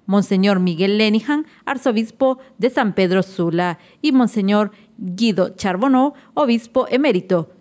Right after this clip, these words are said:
de Choluteca. En la homilía, Monseñor Nacher describió a Nuestra Madre de Suyapa, asegurando que es auténticamente y grande, pero con una grandeza verdadera, no la de este mundo.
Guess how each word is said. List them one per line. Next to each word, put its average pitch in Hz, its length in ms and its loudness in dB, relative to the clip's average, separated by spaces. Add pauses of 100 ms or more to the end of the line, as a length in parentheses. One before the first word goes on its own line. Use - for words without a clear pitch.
de 190 160 0
Choluteca. 185 800 -2 (1000)
En 196 180 2
la 196 180 -2
homilía, 269 460 2
Monseñor 254 480 2
Nacher 240 540 2
describió 214 600 0
a 240 120 -2
Nuestra 226 340 0
Madre 208 380 0
de 214 80 2
Suyapa, 214 600 -2 (260)
asegurando 208 760 0
que 226 240 2
es 226 180 -4
auténticamente 208 1500 -2
y 190 160 -4
grande, 185 520 0 (200)
pero 185 240 0
con 180 200 0
una 233 160 2
grandeza 220 640 0
verdadera, 202 680 0 (240)
no 233 240 4
la 185 120 2
de 180 180 2
este 220 240 0
mundo. 180 500 0